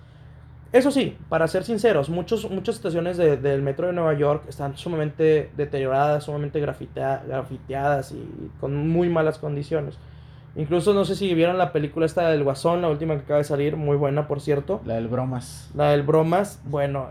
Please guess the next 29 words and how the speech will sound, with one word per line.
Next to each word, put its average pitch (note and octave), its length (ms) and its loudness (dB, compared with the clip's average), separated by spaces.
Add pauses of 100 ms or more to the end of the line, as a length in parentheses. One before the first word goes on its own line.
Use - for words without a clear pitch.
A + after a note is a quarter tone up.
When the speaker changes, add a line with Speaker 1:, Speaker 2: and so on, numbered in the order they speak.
(200)
Speaker 1:
el C#3 160 -4
estado D#3 300 0
en G3 60 2
el G3+ 100 0
que F3+ 80 -4
estaba D#3 240 2
el E3+ 60 0
metro E3 280 2
de F3+ 80 4
Nueva, D3 320 2
de, C3+ 440 0
no, E3+ 200 0
no F3+ 220 0
sé A3+ 140 0
de G3+ 100 2
qué, F#3+ 220 2
de D#3 140 0
qué D#3+ 120 -2
ciudad F3 240 2
en E3+ 80 0
específico D3+ 520 -6
sea, G#3 280 0
porque B2 220 -6
se C3+ 100 -10
supone C#3 340 -4
que D3 80 0
es C3+ 100 -2
Gotham C#3 340 0
City. D3 280 -6